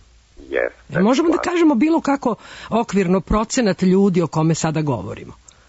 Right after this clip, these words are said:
Speaker 1: Zaista ne mogu da vam kažem ko procent ljudi.
Speaker 2: Ako bismo rekli, na primjer, da petnaest posto ljudi okvirno živi u siromaštvu, da petnaest posto je, možda su bogati,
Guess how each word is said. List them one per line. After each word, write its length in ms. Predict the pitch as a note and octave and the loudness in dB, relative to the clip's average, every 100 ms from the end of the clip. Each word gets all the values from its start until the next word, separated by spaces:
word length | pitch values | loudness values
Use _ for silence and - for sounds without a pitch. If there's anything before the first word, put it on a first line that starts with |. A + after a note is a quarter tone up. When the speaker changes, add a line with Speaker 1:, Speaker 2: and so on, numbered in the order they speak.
| _ - - - | _ -20 -20 -16
Speaker 1:
Zaista 440 | E2 F2 E2+ F2+ | -4 -4 -4 -6
ne 80 | E2+ | -6
mogu 240 | E2+ E2 | -2 -2
da 80 | E2 | -2
vam 120 | D2+ D2 | -2 -2
kažem 280 | D#2 D2 D2+ | -6 -6 -8
ko 160 | - D2 | -10 -12
procent 400 | - D#2 - D2+ | -4 -4 -4 -14
ljudi. 180 | D2 - | -8 -4
Speaker 2:
Ako 120 | C#4 | 0
bismo 240 | C#4 B3 | 0 0
rekli, 220 | D4+ D4+ D4+ | 0 0 0
na 100 | C4+ | 0
primjer, 280 | C#4+ C#4+ | 2 2
da 100 | C4 | 2
petnaest 480 | - B3+ B3 B3+ - | -2 -2 2 0 0
posto 260 | B3 A#3 A3+ | -2 -2 0
ljudi 260 | A3 G#3+ | 2 2
okvirno 440 | A3 A3 - F#3 F#3+ | 2 0 -2 0 2
živi 300 | F3 G#3+ G3+ | 2 2 2
u 240 | G3 F#3 | 4 2
siromaštvu, 840 | D#3+ F#3+ F3 F#3 F3+ - F#3 F3+ E3+ | 0 -2 0 0 0 -4 -2 2 2
da 160 | E3+ | 0
petnaest 420 | E3+ G3+ G#3 F#3+ | -2 -2 0 -2
posto 320 | - G#3 - F3+ | 0 -2 0 -2
je, 120 | F3 | 2
možda 420 | G3 F#3+ E3 F#3 | 0 0 0 0
su 420 | C#3+ E3 - F#3+ - | -2 -4 -2 -2 0
bogati, 640 | E3+ F#3 G3+ A#3+ - A#3+ | 0 2 2 2 2 0